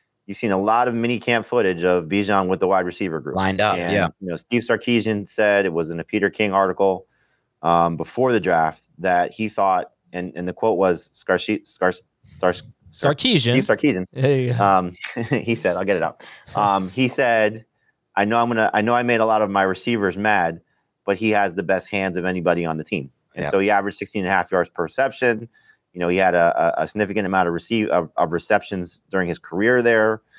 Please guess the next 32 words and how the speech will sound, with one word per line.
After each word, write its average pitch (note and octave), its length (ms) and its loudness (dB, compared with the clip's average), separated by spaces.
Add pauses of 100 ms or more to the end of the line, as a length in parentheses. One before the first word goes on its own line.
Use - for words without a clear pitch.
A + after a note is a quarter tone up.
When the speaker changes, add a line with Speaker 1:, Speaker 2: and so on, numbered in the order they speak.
(320)
Speaker 1:
You G#2 80 -4
know, G2 160 4
so F#2+ 520 2 (800)
he G2+ 120 -18
could C#3+ 220 -2
be C3+ 100 4
a G#2+ 40 2
fifty F#2 280 -6
catch E2 260 0
guy D2+ 340 0
if - 140 -8
they F2+ 100 2
decide E2 300 -2
to D#2 80 -8
do D#2 160 0
it. D2 260 -4
And E2 360 -4 (240)
if F2+ 160 -4
that A#2+ 240 2
happens, F2 580 -2
on F2+ 180 -2
top G2 300 0
of, E2+ 220 2
let's F2+ 200 0
say, F2 380 2 (540)
you F#2+ 80 -6
know, E2+ 100 0
two A2 220 0
hundred G#2 220 4
and F2+ 300 -2
eighty G2 240 0
carries, G#2 680 0